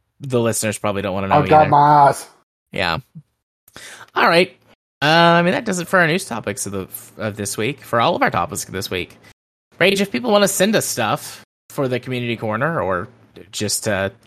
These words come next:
Speaker 1: entertain us or make fun of us or whatever, how do they do that?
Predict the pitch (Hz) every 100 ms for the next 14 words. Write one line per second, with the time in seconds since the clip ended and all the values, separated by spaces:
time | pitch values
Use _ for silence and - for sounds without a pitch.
0 | _ _ - 110 104 113 135 110 120 -
1 | 98 90 92 107 _ - - _ _ _
2 | 120 110 - 120 123 101 104 107 101 107
3 | 110 143 180 190 202 170 92